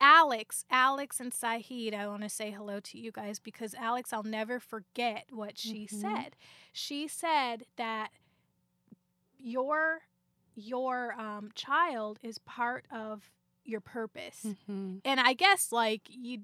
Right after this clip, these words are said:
Speaker 1: you know that, but you
Speaker 2: Yeah.
Speaker 1: don't know that. And
Speaker 2: Mm-hmm.
Speaker 1: it doesn't become reality until you're working on an album. You're working with different producers, and
Speaker 2: Mm-hmm.
Speaker 1: then all of a sudden you're pregnant with morning sickness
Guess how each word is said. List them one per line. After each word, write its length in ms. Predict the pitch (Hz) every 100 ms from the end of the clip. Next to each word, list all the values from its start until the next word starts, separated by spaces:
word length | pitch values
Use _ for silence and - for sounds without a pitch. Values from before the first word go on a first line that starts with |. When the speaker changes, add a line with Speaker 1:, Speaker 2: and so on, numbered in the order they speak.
| 220
Speaker 1:
you 240 | 247 214 214
know 360 | 202 208 247
that, 280 | 269 302 302 233
but 80 |
you 80 | 196
Speaker 2:
Yeah. 140 | 180 185
Speaker 1:
don't 260 | 240 240 -
know 380 | 226 220 220 226
that. 180 | 202 214
And 100 | 180
Speaker 2:
Mm-hmm. 20 |
Speaker 1:
it 100 | 196
doesn't 220 | 254 269 262
become 320 | - 269 233
reality 580 | 220 233 254 233 220 220
until 480 | 214 - 311 285 262
you're 200 | 220 220
working 460 | 196 214 220 233
on 220 | 226 220
an 100 | 214
album. 420 | 220 233 214 196 262
You're 140 | 226
working 380 | 214 226 233 240
with 120 | 233
different 300 | - 226 220 -
producers, 580 | 226 254 254 233 214 -
and 120 | 196
Speaker 2:
Mm-hmm. 200 | - 226
Speaker 1:
then 120 | 226
all 200 | 214 226
of 60 | 226
a 60 | 233
sudden 360 | - 226 226
you're 120 | 214
pregnant 440 | 214 - 240 240 214
with 160 | 220
morning 380 | 220 226 240 226
sickness 460 | - 214 214 202 -